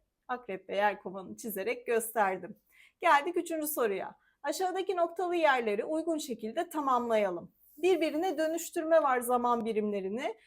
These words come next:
Yüz elli altı dakika kaç saat, kaç dakikadır, bunu bulacağım. Altmış dakika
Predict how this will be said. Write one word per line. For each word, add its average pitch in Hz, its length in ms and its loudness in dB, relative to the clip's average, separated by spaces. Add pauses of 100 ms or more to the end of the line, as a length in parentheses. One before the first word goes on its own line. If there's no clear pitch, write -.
(220)
Yüz 381 240 0
elli 370 280 0
altı 359 380 0
dakika 254 760 0 (120)
kaç 392 280 -6
saat, 381 480 0
kaç 349 340 0
dakikadır, 285 680 -2
bunu 294 220 -2
bulacağım. 202 500 -6 (880)
Altmış 311 500 2
dakika 392 420 0